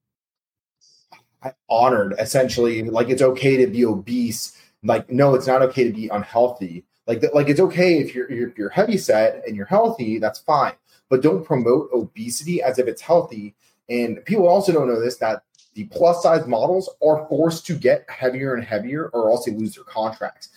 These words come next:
It's messed up. That's actually the truth behind it. And they're trying to promote this. So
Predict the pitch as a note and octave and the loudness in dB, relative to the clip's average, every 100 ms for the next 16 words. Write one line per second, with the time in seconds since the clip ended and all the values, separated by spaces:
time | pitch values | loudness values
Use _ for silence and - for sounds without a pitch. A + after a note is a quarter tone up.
0 | - - F#3 D3+ C3 D3 - F3+ F3+ - | -12 2 2 2 2 0 2 2 2 0
1 | A2 C3 - C3 E3 - C#3 C3+ - D3+ | 0 0 0 -4 -4 -6 -8 -8 0 0
2 | C#3 G#2+ G#2 F3+ A#2+ F#2 - _ _ _ | 0 -10 -2 -2 -2 -6 -14 _ _ _
3 | _ C3 C3+ C3 A#2+ - A#2+ C3 B2 C#3 | _ -2 2 2 0 -8 -2 -2 -2 -4
4 | C#3+ - A#2+ C3+ G3 C3 B2+ - B2 A#2 | -4 -4 0 2 2 2 0 2 -2 -2